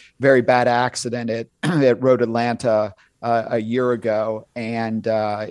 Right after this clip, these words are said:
and so we're hoping to get him back in the car this year. Of course, my, my, my teammates and my crewmates, um, everybody from, uh, from Frank Malone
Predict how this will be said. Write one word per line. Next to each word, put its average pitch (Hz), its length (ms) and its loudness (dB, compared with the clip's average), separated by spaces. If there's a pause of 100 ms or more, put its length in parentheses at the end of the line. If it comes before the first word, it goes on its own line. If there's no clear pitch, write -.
and 110 180 -4
so 113 220 2
we're 113 160 -2
hoping 127 320 -2
to 110 60 -4
get 110 180 0
him 113 140 -10
back 110 280 -6
in 113 80 -8
the 107 60 -10
car 110 300 -4
this 104 240 -8
year. 117 320 2 (440)
Of - 100 -8
course, 139 280 0
my, 117 340 0
my, 113 400 -2 (200)
my 110 280 -8 (120)
teammates 127 480 2
and 117 80 -2
my 107 100 -2
crewmates, 120 880 -2
um, 113 360 -2
everybody 117 420 0
from, 110 340 -6
uh, 110 340 -2
from 110 240 -10
Frank 117 380 -4
Malone 123 560 0